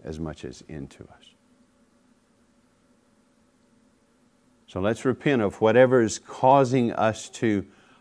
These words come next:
hold back on the gospel, to gospel distance from other people, to be unwilling to share the glorious, gracious, powerful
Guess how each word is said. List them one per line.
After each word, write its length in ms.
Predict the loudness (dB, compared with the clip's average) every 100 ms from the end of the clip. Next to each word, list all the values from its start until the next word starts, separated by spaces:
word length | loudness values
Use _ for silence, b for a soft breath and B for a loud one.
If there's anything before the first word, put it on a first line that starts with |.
| -18
hold 500 | 4 6 6 4 2
back 420 | 2 2 -2 -10 -10
on 260 | -4 -2 -2
the 80 |
gospel, 500 | -2 0 0 -2 -6
to 320 | -6 -2 -2 -2 B B 4
gospel 520 | 6 6 2 0 0
distance 560 | 2 -2 -4 -10 -10
from 300 | -12 -6 -6 -4
other 300 | -4 -4 -6
people, 400 | -6 -6 -6 -6
to 220 | -4 -4 B B B 4
be 240 | 6 6
unwilling 720 | 4 2 4 4 4 2 0
to 160 | -2 -6
share 500 | -6 0 2 2 -2 b b b _
the 100 | -4
glorious, 920 | 0 0 2 4 2 0 -6 -10 -16
gracious, 640 | 0 2 2 0 -4 -6
powerful 800 | -10 -2 0 2 0 -2 -8 -10